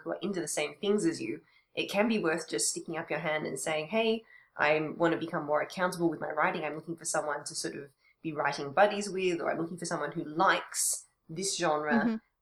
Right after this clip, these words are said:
Speaker 1: you know, is, has the time to read this particular length of words, who'd be interested in giving me character feedback, structural feedback." Be quite specific, I think, when you're starting out, and try and find someone who might suit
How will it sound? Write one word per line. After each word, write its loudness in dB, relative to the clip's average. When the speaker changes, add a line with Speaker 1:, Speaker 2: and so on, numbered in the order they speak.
Speaker 1:
you 0
know, 0
is, -2
has 4
the -4
time 2
to -6
read -6
this -6
particular -4
length -4
of -10
words, -2
who'd -4
be -2
interested -2
in -4
giving -4
me -4
character 4
feedback, -4
structural 0
feedback." -4
Be -2
quite 2
specific, -4
I -2
think, -4
when -4
you're -2
starting -2
out, -2
and 2
try 2
and -4
find 2
someone -2
who -4
might -6
suit -2